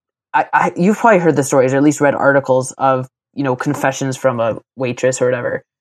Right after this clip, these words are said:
of how when an applicant comes in and hands a resume in, the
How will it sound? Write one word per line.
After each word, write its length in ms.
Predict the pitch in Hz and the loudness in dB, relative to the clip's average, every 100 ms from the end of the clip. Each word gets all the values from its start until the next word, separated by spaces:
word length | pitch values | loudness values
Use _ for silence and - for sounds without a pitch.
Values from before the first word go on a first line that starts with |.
| _ _ _ | _ _ _
of 140 | 139 | -2
how 500 | 131 139 131 127 120 - _ _ _ _ | 2 4 4 2 0 -8 _ _ _ _
when 200 | - 151 | -2 0
an 80 | 143 | 2
applicant 500 | 139 135 180 170 160 - | 4 4 2 0 -4 -2
comes 260 | 139 135 | -2 0
in 60 | 135 | 0
and 100 | 127 | 0
hands 240 | 135 131 | -2 -2
a 80 | 131 | 0
resume 380 | 120 139 156 156 | 0 0 0 0
in, 220 | 175 214 - _ _ _ _ | 0 -4 -6 _ _ _ _
the 280 | 147 139 | 0 2